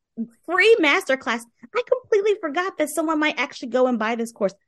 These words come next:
I go in the portal. This was about nineteen minutes after the end of the Zoom. And it said fifteen thousand dollars. And my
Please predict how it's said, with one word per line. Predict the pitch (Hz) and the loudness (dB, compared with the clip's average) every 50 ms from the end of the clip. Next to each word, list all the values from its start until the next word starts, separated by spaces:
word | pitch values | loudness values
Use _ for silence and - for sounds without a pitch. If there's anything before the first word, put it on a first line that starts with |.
| _ _ _ _ _ _ - | _ _ _ _ _ _ -6
I | 196 202 190 | -4 -4 -4
go | 180 170 190 196 190 208 | -4 -2 0 0 0 0
in | 240 262 | 0 0
the | 269 285 | -2 -2
portal. | 269 - - 277 254 202 156 - - - - - - _ _ _ _ _ _ _ | -4 -4 -2 0 0 0 -2 -6 -10 -16 -18 -20 -20 _ _ _ _ _ _ _
This | 233 240 - | -6 -6 -4
was | 302 285 | -4 -4
about | 330 254 269 240 226 214 - - - _ _ _ - | -2 -2 0 0 0 0 -2 -4 -8 _ _ _ -10
nineteen | 190 196 202 214 247 262 262 - 302 254 240 | -8 -6 -4 -4 -6 -6 -4 -4 -2 -2 0
minutes | 233 226 226 220 226 - _ - | 0 -2 -4 -6 -8 -12 _ -8
after | 180 185 190 - - 202 | -6 -6 -6 -6 -8 -8
the | 180 190 - - - | -8 -8 -10 -8 -8
end | 190 190 208 214 220 - - | -6 -4 -4 -4 -6 -6 -8
of | 190 180 170 | -8 -8 -6
the | 196 180 | -6 -6
Zoom. | 175 170 175 190 165 135 - - - 180 175 _ _ _ _ _ _ _ _ _ _ _ _ _ | -6 -6 -6 -6 -6 -8 -8 -12 -16 -18 -20 _ _ _ _ _ _ _ _ _ _ _ _ _
And | 160 160 170 | -12 -10 -10
it | 175 | -10
said | - 170 156 160 _ _ | -10 -10 -10 -10 _ _
fifteen | 180 175 180 - - 208 190 185 | -12 -12 -12 -12 -12 -10 -10 -10
thousand | 170 175 165 165 160 - 151 156 | -12 -14 -16 -16 -14 -12 -14 -14
dollars. | - - - 82 78 - - - - - _ _ _ _ _ _ _ _ _ _ _ _ _ _ _ _ _ _ _ _ _ _ _ _ _ _ _ _ _ | -14 -16 -20 -20 -20 -20 -20 -20 -20 -20 _ _ _ _ _ _ _ _ _ _ _ _ _ _ _ _ _ _ _ _ _ _ _ _ _ _ _ _ _
And | 175 180 170 175 | -10 -10 -8 -6
my | 175 165 160 | -8 -8 -8